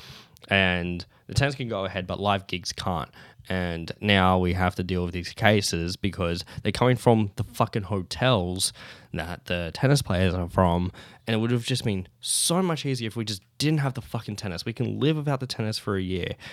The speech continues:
You know, we, we've had to cancel all these other events. I'm sure we're okay with not doing the tennis, okay? Um, but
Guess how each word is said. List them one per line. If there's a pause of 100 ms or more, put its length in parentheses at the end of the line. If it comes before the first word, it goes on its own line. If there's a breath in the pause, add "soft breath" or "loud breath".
(320 loud breath)
You
know,
we,
we've (200)
had
to
cancel
all
these
other
events.
I'm
sure
we're
okay
with
not
doing (480)
the
tennis,
okay? (580 loud breath)
Um, (960)
but